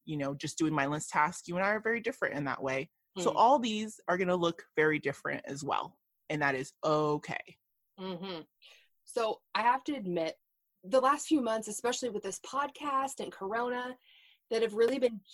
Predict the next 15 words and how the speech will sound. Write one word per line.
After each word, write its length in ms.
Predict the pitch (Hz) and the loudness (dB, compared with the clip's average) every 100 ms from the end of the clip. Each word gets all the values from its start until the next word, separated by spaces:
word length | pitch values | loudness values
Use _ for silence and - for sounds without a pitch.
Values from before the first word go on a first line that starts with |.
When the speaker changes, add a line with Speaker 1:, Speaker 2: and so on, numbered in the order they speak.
| - | -10
Speaker 2:
key 300 | 247 226 190 | -6 -2 -2
in 120 | 190 202 | -2 -2
me 120 | 202 | -2
finally 360 | - 208 214 | 0 0 0
beginning 880 | 190 196 180 180 - 220 240 247 233 | -2 -6 -8 -6 0 2 4 2 -2
to 160 | - - | -2 -4
understand 760 | 185 175 180 - 185 165 165 | -2 -2 -4 -4 -4 -4 -4
that 160 | 170 - | -4 -4
my 200 | 190 185 | -4 -4
capacity 960 | 202 214 190 185 - 180 170 165 175 - _ _ _ - | -6 -6 -6 -6 -4 -4 -2 -2 -4 -8 _ _ _ -10
for 100 | 214 | -4
any 200 | 214 220 | -4 -2
given 280 | 190 208 202 | 0 2 0
situation 640 | 196 180 185 190 - 180 | -4 -2 -2 -2 -2 -2
is 240 | 160 175 | -2 -2